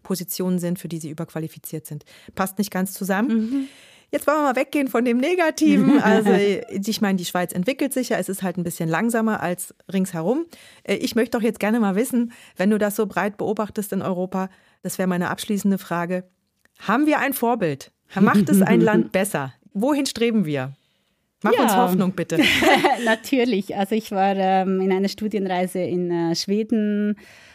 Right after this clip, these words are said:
Speaker 2: Und ich würd schon sagen, Schweden wäre ein Ort, wo wir hinschauen können, wo sehr eine kohärente Gleichstellungs- und Familienpolitik rund seit den siebziger Jahren, das ist immer mein Lieblingsbeispiel,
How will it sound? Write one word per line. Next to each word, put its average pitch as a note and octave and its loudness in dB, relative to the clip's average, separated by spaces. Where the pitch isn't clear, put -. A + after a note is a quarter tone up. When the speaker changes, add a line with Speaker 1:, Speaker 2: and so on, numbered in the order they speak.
Speaker 2:
Und F#3 -4
ich - -18
würd F3+ -4
schon F#3 2
sagen, F#3 2
Schweden E3+ 0
wäre D#3+ 2
ein F3+ 0
Ort, F3 -2
wo E3+ -2
wir E3+ 0
hinschauen E3 0
können, G#3 0
wo F3+ 2
sehr A3+ -4
eine G3 4
kohärente F#3+ 0
Gleichstellungs- F3 -2
und F#3+ 2
Familienpolitik G3 0
rund B3+ 2
seit F3+ -4
den F3 0
siebziger - -4
Jahren, G#3 0
das - -4
ist F#3+ -12
immer G3+ 0
mein F3+ 2
Lieblingsbeispiel, A3 -2